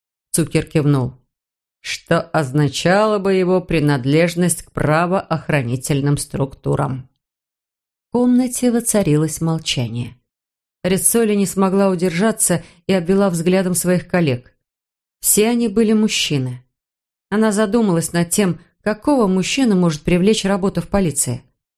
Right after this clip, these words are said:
Мужчину, который любит силу и власть, оружие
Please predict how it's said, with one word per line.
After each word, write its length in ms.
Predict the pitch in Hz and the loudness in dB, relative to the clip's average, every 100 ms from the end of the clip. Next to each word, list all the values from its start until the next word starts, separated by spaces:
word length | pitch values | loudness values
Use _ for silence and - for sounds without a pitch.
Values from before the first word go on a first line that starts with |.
| _ _ | _ _
Мужчину, 560 | 165 151 - 180 185 170 | -2 0 0 2 2 2
который 400 | 170 165 180 170 | 0 0 2 2
любит 320 | 170 156 160 | 2 2 0
силу 360 | - 185 190 180 | 0 2 2 4
и 100 | 180 | 2
власть, 600 | 170 202 131 - - _ _ _ _ | 2 0 -2 -8 -14 _ _ _ _
оружие 800 | 170 175 151 143 139 175 190 190 | -2 0 2 0 2 2 2 0